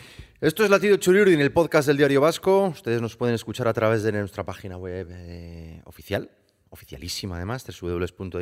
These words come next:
diario vasco punto com, a través de Spotify también, con el código Q R en la edición de papel, para pasar un rato con nosotros, un rato agradable. Les estamos contando un montón de cosas,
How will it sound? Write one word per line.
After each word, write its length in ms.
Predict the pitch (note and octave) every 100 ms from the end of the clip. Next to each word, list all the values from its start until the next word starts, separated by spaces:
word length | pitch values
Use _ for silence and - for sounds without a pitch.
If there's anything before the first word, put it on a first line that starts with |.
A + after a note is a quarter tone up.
| F2 F#2
diario 300 | F2 G2+ G2
vasco 200 | F#2+ - E2+
punto 240 | F#2 E2+
com, 100 | A#2+
a 60 | A#2+
través 380 | F#2+ F#2+ F2 -
de 120 | F#2 F#2+
Spotify 440 | - F#2+ F2+ F#2
también, 300 | F2 A#2+ D3
con 120 | A#2
el 60 | F#2+
código 300 | G#2+ G2 F2+
Q 200 | - G2+
R 200 | F2+ E2 - - -
en 140 | - F#2+
la 120 | F2+
edición 300 | F2+ F2 G#2+
de 100 | G2
papel, 380 | F2+ A2 F3+ - _ _ -
para 180 | G#2
pasar 280 | G2 - D#3+
un 120 | E3+
rato 240 | D#3+ F3+ D#3+
con 140 | C#3+
nosotros, 320 | C3 G#3 C#3+
un 100 | C#3
rato 200 | C3+ D3+ C3+
agradable. 380 | C3 F3+ E3
Les 120 | A#2 G2+
estamos 240 | C3 C3+
contando 260 | C3+ C3 C3+
un 40 |
montón 220 | C3 B2+
de 80 | A#2+
cosas, 380 | D3 E3+ A2